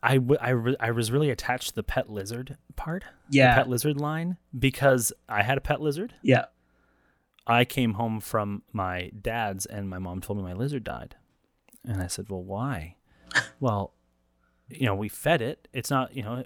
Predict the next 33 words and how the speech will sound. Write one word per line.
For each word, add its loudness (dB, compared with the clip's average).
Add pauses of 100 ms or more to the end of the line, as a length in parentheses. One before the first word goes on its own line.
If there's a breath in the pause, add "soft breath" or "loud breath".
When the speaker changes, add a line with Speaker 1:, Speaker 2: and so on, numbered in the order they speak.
(140)
Speaker 1:
it's -10
not 0
like -6
anything -8
bad 0
hap-," -6 (260 soft breath)
Stra-, 6
yeah, 6
strange 2
that 4
I 10
have, 8
like, 4
anecdotes 4
attached -2
to -6
these 2
songs 0 (140)
now. -2
It's 0
weird. 6
Speaker 2:
Yeah, 10
yeah. -2 (140)
Speaker 1:
But 8 (140)
it's 0
just 2
what 6
reminds 2
me -2
of, -2
I 2
don't 0
know. -14